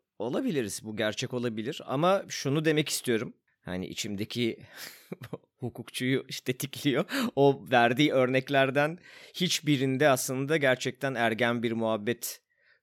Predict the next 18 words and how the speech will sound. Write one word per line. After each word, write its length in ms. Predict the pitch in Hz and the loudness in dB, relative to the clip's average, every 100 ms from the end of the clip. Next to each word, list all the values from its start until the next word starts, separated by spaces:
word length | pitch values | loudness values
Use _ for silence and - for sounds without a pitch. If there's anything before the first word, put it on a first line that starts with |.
| 87 | -4
e, 580 | 101 98 101 101 98 95 | 0 2 2 2 0 -2
söz 240 | 110 107 | -4 -6
konusu 400 | - 104 - 104 | -4 -6 -6 -4
değil. 320 | 98 127 214 - | -2 -2 -4 -6
Orada 560 | 123 120 120 131 - - | 0 0 4 2 0 -2
tam, 240 | 135 127 | -2 -2
tam 320 | 120 - 135 135 | -6 -4 -4 -2
tersine 500 | 135 120 - 143 123 | 0 0 -2 -6 -4
biz 300 | 139 156 - | -6 -6 -6
o 180 | 127 | -2
örnekleri 500 | 127 123 120 127 127 | -2 -2 -4 -6 -6
verirken 540 | 147 147 127 - 160 214 _ - - | -4 -2 -2 -2 -2 -4 _ -20 -6
Metaverse'te 1080 | 117 131 147 131 127 120 - - 156 175 - 139 | 2 4 4 4 4 2 0 -2 2 2 0 -2
gerçek 560 | 123 113 - 160 - 123 | 2 2 2 0 -2 -10
dünyayı 540 | 117 123 127 127 131 131 | -4 -2 0 2 2 2
taklit 360 | 123 - 131 | -2 -2 -6
etmek 420 | 135 - 147 143 135 | -6 -4 -6 -4 -2
yerine 420 | 113 113 170 | 0 0 -2